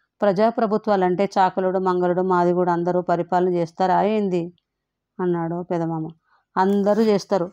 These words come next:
ప్రజలందరూ సమానులే. రేపు నెహ్రూ గారు మన దేశం గసంటి ప్రభుత్వం వస్తుందని చెప్తాండు. అందరికీ ఓటు హక్కు ఉంటది.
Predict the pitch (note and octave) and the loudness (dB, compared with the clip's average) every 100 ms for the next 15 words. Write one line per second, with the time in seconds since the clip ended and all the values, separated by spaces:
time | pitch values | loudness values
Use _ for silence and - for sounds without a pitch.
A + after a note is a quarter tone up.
0 | _ _ _ G3+ G3 G3 F#3+ F#3 G3+ G#3 | _ _ _ 0 2 2 2 0 0 0
1 | F3+ F3+ F#3 F3+ E3+ _ _ _ - G3 | 2 2 2 0 -4 _ _ _ -2 0
2 | G3 F#3+ F#3 G3+ G3 F#3+ G3 G3 F#3 F3+ | 2 2 2 2 2 2 2 2 2 0
3 | F3 G3 F#3+ G3 _ _ _ - G3 G3 | 0 -2 -2 -6 _ _ _ -4 0 0
4 | F#3 F#3+ F#3 F3+ F#3 G3 G3 F#3 G3 F#3 | 0 -2 -2 0 0 2 2 0 0 0
5 | G3 G#3 - F#3+ F3+ D#3+ E3 _ _ _ | 0 -2 -2 0 0 -2 -8 _ _ _
6 | F3 F#3+ G3 G3 G3 F#3+ G3 F#3 F3+ F#3+ | 0 2 2 0 0 0 0 0 0 -2
7 | F#3 G3 F3+ F3 | -2 -4 -2 -2